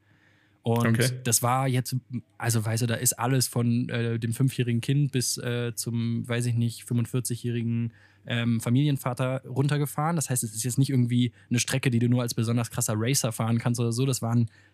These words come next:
Speaker 1: lass das hundertfünfzig, zweihundert Meter gewesen sein und, äh, auf einer blauen Piste an der Seite quasi, also auf, auf, auf der leichtesten Art von Piste.
Speaker 2: Ja,
Speaker 1: Du hast
Speaker 2: ja.
Speaker 1: zwar gut Tempo drauf bekommen, aber es war jetzt nicht so, dass du gedacht hast, „Oh mein Gott,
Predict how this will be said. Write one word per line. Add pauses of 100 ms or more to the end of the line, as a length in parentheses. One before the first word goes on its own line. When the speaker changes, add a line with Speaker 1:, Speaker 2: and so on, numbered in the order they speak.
(240)
Speaker 1:
lass
das
hundertfünfzig,
zweihundert
Meter
gewesen
sein
und,
äh,
auf
einer
blauen
Piste
an
der
Seite
quasi,
also
auf,
auf,
auf
der
leichtesten
Art
von
Piste. (200)
Speaker 2:
Ja,
Speaker 1:
Du
hast
Speaker 2:
ja.
Speaker 1:
zwar
gut
Tempo
drauf
bekommen,
aber
es
war
jetzt
nicht
so,
dass
du
gedacht
hast,
„Oh
mein
Gott,